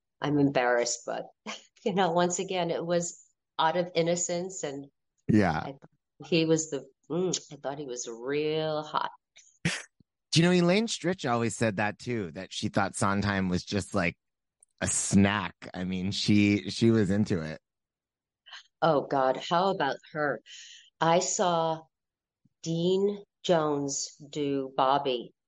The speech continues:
Speaker 1: on Broadway.
Speaker 2: Wow.
Speaker 1: And Elaine Stritch's performance is burnt into my, the first Broadway show, by the way, I ever saw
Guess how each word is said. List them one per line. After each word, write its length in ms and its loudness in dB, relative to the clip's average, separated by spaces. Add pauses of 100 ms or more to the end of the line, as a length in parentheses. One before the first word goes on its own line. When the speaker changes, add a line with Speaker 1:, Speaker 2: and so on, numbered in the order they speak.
(120)
Speaker 1:
on 180 0
Broadway. 520 0 (180)
Speaker 2:
Wow. 300 -2 (500)
Speaker 1:
And 300 -2 (120)
Elaine 360 4
Stritch's 500 -6
performance 760 -6
is 460 -6
burnt 360 -6 (160)
into 720 -8
my, 200 -10 (220)
the 60 2
first 360 2
Broadway 340 0
show, 260 -4
by 200 -2
the 100 -8
way, 220 -2
I 80 -2
ever 180 -6
saw 440 -2